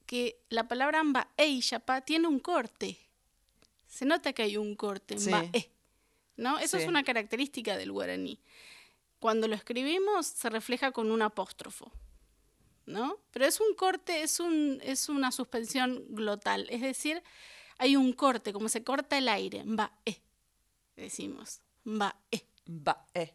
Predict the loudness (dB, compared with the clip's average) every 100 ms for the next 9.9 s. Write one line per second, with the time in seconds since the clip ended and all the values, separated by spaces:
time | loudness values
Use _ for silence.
0 | _ -10 -4 -4 -4 -12 -6 -4 -2 -2
1 | -4 -8 -20 -8 -2 -2 -2 _ 4 4
2 | 0 -4 -6 -16 -18 _ _ _ _ -12
3 | -2 -2 -2 _ -4 -2 -6 -6 -10 -8
4 | -6 -2 -2 -2 -18 -20 _ -2 0 2
5 | 2 0 -4 -4 0 2 4 4 2 -2
6 | -4 -12 -18 -18 -6 2 4 6 6 6
7 | 4 4 2 0 0 2 2 0 0 0
8 | 0 -2 -2 -2 -2 0 -2 -2 -6 -6
9 | -2 -2 0 -2 -2 -2 -4 -4 -6